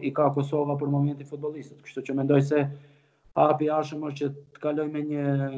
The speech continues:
ekip të cilën garon në Super League, pa marrë parasysh çfarë shteti është. Dhe mendoj se edhe jam i ri në moshë, nuk besoj se është,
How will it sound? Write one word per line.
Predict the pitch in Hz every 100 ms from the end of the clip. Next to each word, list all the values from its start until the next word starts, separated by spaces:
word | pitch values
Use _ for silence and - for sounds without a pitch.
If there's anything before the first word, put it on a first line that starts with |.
| 131 123 - _ _ _ _ - - 127
ekip | - 151 143 131
të | 120
cilën | 139 135
garon | 135 143 139
në |
Super | 131 131 131 120
League, | 156 151
pa | 143
marrë | 147 139
parasysh | 139 139 143 131
çfarë | 135 123
shteti | - 123 113 123
është. | 139 - _ _ _ _ - - _ 139
Dhe | 160 - -
mendoj | 143 151 180 185
se | - 185 185 185 185 180 185 _ _ _ - _ - - _ 147
edhe | 156 151
jam | 147 147
i | 143
ri | 165
në | 165
moshë, | 165 170 151 151
nuk | 147 147
besoj | 143 160 156
se | 147 160
është, | 147 143 - _